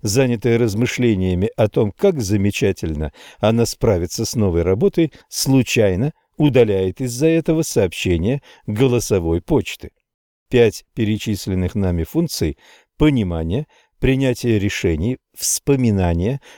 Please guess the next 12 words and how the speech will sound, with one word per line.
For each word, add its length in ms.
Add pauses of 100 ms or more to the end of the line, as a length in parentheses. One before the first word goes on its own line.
(120)
запоминание 1120
и 140
торможение – 760 (340)
составляют 840
большинство 800
осознанных 760
мыслей. 420 (580)
Эти 300
функции 460
в 80
разных 340
сочетаниях 720